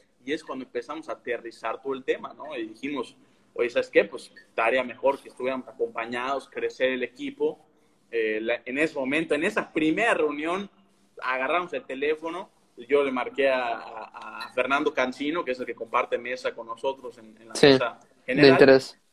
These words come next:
Speaker 1: Y
Speaker 2: Ujú.
Speaker 1: Moisés agarró y dijo, "Pues, ¿sabes qué? Me encantaría también hablar de deportes". Levantó el teléfono y le habló a Rodrigo Zapata, luego le habló a Jorge Luján, que son los que integran la, la mesa de, de deportiva.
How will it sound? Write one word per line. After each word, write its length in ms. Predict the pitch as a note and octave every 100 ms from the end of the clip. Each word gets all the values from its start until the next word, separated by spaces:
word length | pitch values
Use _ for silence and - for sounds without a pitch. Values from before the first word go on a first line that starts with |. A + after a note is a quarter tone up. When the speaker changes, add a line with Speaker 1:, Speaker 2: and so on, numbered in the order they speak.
| _
Speaker 1:
Y 40 | D3+
Speaker 2:
Ujú. 180 | C#3 C#3
Speaker 1:
Moisés 460 | C#3 C3+ E3 F#3+
agarró 540 | D#3 C#3 C#3+ D#3+ A#3+ B3+
y 100 | C3
dijo, 340 | B2+ C#3+ - B2+
"Pues, 120 | B2+
¿sabes 200 | F#3+ E3 -
qué? 140 | G3+ G#3+ -
Me 160 | C3+ C3
encantaría 480 | B2+ C3+ C3 D#3+ F#3
también 180 | C#3+ C#3+
hablar 160 | C#3+ C3
de 60 |
deportes". 580 | A2+ G#3 C#4 - F#3+ - _ _ -
Levantó 360 | A#2+ B2 E3
el 80 | F3
teléfono 380 | D3+ G#3 A3 C#3+
y 40 |
le 80 | B2
habló 240 | A#2+ C#3+ C3
a 40 |
Rodrigo 300 | B2 C3+ C3+
Zapata, 420 | B2 - A3+ F#3
luego 160 | E3 C#3
le 80 | B2
habló 280 | B2 C3+ B2+
a 80 | A#2+
Jorge 300 | C#3+ - A#2
Luján, 380 | A2+ E3+ A#3+ A#3+
que 80 |
son 120 | B2+ C#3
los 100 | -
que 60 |
integran 400 | A2+ C3 C3 B2
la, 180 | A#2+ G#2+ _ _ _ _ _ _ _ _ _ -
la 160 | A#2
mesa 360 | B2 D3+ D3+ C#3
de, 240 | B2 A2+
de 100 | A2
deportiva. 560 | A#2+ E3 E3+ G3+ G#3+